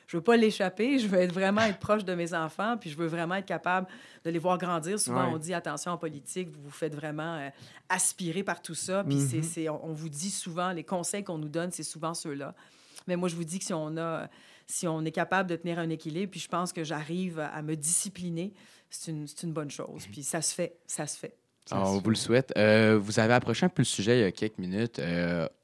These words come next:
Speaker 3: vous encouragez beaucoup, euh, les femmes, les jeunes à participer à la politique.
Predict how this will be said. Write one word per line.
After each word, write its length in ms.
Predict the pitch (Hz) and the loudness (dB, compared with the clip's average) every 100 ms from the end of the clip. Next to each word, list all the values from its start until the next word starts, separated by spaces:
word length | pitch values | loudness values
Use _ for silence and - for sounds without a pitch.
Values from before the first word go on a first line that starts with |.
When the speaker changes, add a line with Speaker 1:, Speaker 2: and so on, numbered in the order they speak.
| - | -12
Speaker 3:
vous 380 | 90 98 98 95 | -10 -6 -4 0
encouragez 480 | 120 156 123 107 123 | 2 2 2 2 -2
beaucoup, 400 | 107 - 120 120 _ _ _ _ 98 | -4 -6 -6 -6 _ _ _ _ 0
euh, 140 | 98 | 2
les 100 | 98 | 2
femmes, 360 | - 117 113 113 - | 4 6 6 2 -2
les 120 | 98 | -2
jeunes 160 | 98 113 | 2 0
à 40 | |
participer 260 | 104 95 117 | 0 -2 0
à 20 | |
la 60 | 101 | 0
politique. 420 | 98 - 120 - | 0 0 -2 -2